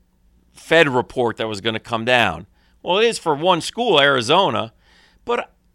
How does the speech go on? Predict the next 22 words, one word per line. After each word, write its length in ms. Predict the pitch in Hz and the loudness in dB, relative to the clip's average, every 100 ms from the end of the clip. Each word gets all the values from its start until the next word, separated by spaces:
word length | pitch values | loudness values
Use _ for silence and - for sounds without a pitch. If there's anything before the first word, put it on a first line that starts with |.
| _ _ _ | _ _ _
uh, 120 | - - | -16 -10
listen, 320 | 190 - 92 | -8 -8 -8
with 100 | 139 | -6
all 140 | 190 | -6
due 160 | 180 175 | -4 -2
respect, 600 | 139 - 143 113 98 - | -2 -4 -2 -2 -4 -12
if 80 | - | -8
some 260 | 180 165 139 | -4 -4 -2
runner 300 | 147 151 123 | -2 -2 -6
says, 420 | - 117 107 92 | -2 -2 -2 -2
"I 100 | 127 | -4
took 260 | - 135 | -4 -12
Kevin 320 | - 139 120 110 | -2 -2 -2 0
Knox 360 | 117 120 - - | 2 2 -4 -14
to 100 | 101 | -14
dinner, 600 | 87 - 117 113 69 - _ _ _ _ _ | -16 -8 -6 -6 -10 -14 _ _ _ _ _
I 140 | 117 | -2
took 360 | 123 131 113 - | 0 -2 -4 -4
Colin 380 | 123 120 123 104 | 2 2 2 -4
Sexton 600 | - 127 - - 107 98 | -6 -4 -6 -10 -12 -10
to 60 | |
dinner, 560 | 85 82 110 113 65 65 | -12 -4 -4 -4 -10 -18